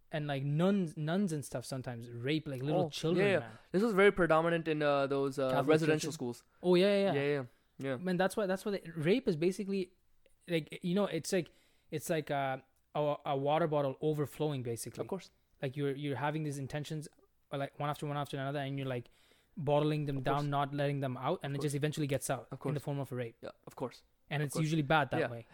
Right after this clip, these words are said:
Speaker 2: And I just feel like to end, like, this whole, like,
Speaker 1: Yeah,
Speaker 2: podcast
Speaker 1: yeah,
Speaker 2: on,
Speaker 1: yeah. Yeah,
Speaker 2: right,
Speaker 1: go ahead.
Speaker 2: is progressive thinking is what's gonna get us far. Nothing else. It's like, you know, I'll talk more about it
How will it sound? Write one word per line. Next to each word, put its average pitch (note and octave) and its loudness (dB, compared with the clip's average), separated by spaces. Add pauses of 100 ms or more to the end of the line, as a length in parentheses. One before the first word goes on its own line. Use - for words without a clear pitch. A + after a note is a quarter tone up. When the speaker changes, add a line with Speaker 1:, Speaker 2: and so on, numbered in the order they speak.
(120)
Speaker 2:
And F#3 2
I G#3 4
just A3 2
feel F#3+ -2
like F#3 -4
to - -6
end, D3 -4
like, C3+ -4
this C3 -10
whole, C3+ -2
like, B2 -4
Speaker 1:
Yeah, - -14
Speaker 2:
podcast G#3 0
Speaker 1:
yeah, - 0
Speaker 2:
on, D#3 0
Speaker 1:
yeah. C3 -6 (100)
Yeah, C#3+ 0
Speaker 2:
right, C#3+ 0
Speaker 1:
go C#3 -4
ahead. C3+ -4
Speaker 2:
is D3 -4 (920)
progressive C3+ -6
thinking A#2+ -14 (420)
is C#3 -10
what's C#3 -8
gonna C3 -6
get B2 -10
us - -18
far. - -16 (560)
Nothing C#3+ -6
else. - -20 (540)
It's C#3+ -12
like, C#3 -10
you D3 -10
know, C#3 -6
I'll B2+ -12
talk C#3+ -12
more C3+ -4
about C3+ 0
it C3 -8